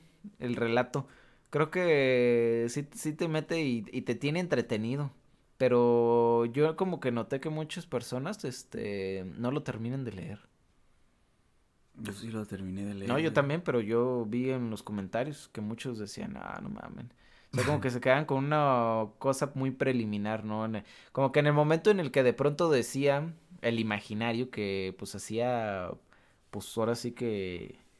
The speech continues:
Speaker 1: excretaba por su, por su pene, como que de pronto ya la banda se espantaba.
Speaker 2: Pues sí, güey, es que la neta,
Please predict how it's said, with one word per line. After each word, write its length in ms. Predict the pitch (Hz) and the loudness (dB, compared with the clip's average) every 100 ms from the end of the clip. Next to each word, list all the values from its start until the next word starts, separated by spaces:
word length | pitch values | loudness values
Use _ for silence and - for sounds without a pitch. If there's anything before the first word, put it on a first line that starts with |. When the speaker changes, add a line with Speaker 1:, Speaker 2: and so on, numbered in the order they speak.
| _ _ _ _ _ - | _ _ _ _ _ -12
Speaker 1:
excretaba 880 | 113 - - 107 95 - 139 131 - | -10 -10 -8 -6 -4 2 2 2 -2
por 160 | 98 - | -8 -8
su, 680 | - 95 98 92 90 107 - - _ | -10 -10 -10 -12 -12 -14 -16 -20 _
por 140 | 95 | -10
su 180 | - 98 | -8 -4
pene, 420 | 120 120 110 170 - | -2 0 -2 -8 -8
como 240 | 113 104 | -8 -6
que 80 | 110 | -4
de 100 | 101 | -4
pronto 320 | 107 113 127 | -4 -8 -4
ya 140 | 117 120 | -4 -4
la 140 | 123 | -4
banda 280 | 117 131 131 | -6 -8 -12
se 80 | - | -14
espantaba. 560 | - - - - 160 - _ _ _ _ _ _ _ _ _ _ _ _ _ _ _ _ _ | -14 -12 -12 -14 -14 -18 _ _ _ _ _ _ _ _ _ _ _ _ _ _ _ _ _
Speaker 2:
Pues 120 | 113 | -16
sí, 300 | - 98 107 131 | -10 -4 -2 0
güey, 180 | 127 | 0
es 100 | 139 | -2
que 100 | - | -6
la 100 | 156 | -4
neta, 460 | 135 135 147 135 | -2 -2 -4 -2